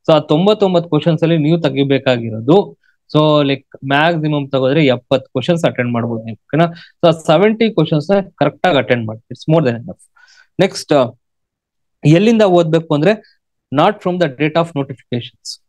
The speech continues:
ನೋಟಿಫಿಕೇಶನ್ ಆಗುತ್ತಲ್ಲ, ಅಲ್ಲಿಂದ ಅಲ್ಲ. ಪ್ರಿಲಿಮ್ಸ್ ಎಕ್ಸಾಮ್ಸ್, ಓಕೆ, ಡೇಟ್ ಅಂತ ಹೇಳ್ಬಿಟ್ಟು ಎಲ್ಲ ಆಗುತ್ತಲ್ಲ, ಅದಕ್ಕಿನ್ನೂ ಒಂದ್ ವರ್ಷ ಇನ್ಲುದು, ಒಂದ್ ವರ್ಷ ಇನ್ಲುದ್ನ ನೋಡ್ಬೇಕು. ಅಂದ್ರೆ ಎಕ್ಸಾಮ್ ಯಾವತ್ತು ಅಂತ ಹೇಳಿ ಹೇಳ್ತಾರಲ್ವಾ ನಿಮ್ಗೆ,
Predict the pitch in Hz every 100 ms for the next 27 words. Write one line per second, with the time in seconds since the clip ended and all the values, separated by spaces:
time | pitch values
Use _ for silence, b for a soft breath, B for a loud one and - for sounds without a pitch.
0 | - 127 165 170 - 147 156 131 131 135
1 | 180 - 127 147 156 127 107 117 196 b
2 | b b _ 160 170 254 226 175 147 156
3 | 175 139 - - 135 170 139 139 175 175
4 | - 151 156 143 143 170 139 139 151 131
5 | 120 151 208 - 151 202 - 202 156 165
6 | 254 - _ _ - 196 214 170 220 214
7 | 151 123 107 120 127 104 _ - 151 151
8 | 147 202 202 - 147 160 147 151 233 -
9 | 147 117 110 _ b b - 175 147 131
10 | 156 208 165 151 175 170 165 151 156 156
11 | 143 170 165 123 123 127 123 175 214 _